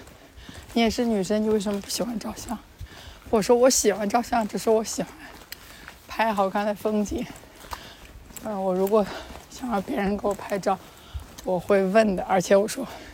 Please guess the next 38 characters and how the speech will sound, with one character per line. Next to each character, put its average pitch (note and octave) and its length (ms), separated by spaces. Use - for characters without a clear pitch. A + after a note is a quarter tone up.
我 G3+ 140
拍 - 260
照 F#3+ 160
的 G3 100
要 F#3+ 200
求 - 200
比 - 180
较 G3 160
高， G#3 260
<laughs> - 760
所 - 220
以 G#3 320
拍， B3 340
自 B3+ 220
己 G3+ 160
拍 - 280
别 A3 220
人 G#3+ 240
会 G#3 160
比 F#3+ 80
较 E4 100
好 - 180
一 G#3+ 60
点。 C#4+ 120
然 G#3+ 120
后 F#3+ 100
他 F3+ 100
跟 G3+ 140
我 G3 60
说 G#3 100
：“啊， C4 500
好 G#3 140
吧， D4 200
原 A3 240
来 D4 120
如 C4+ 160
此。” - 260
<coughs> - 80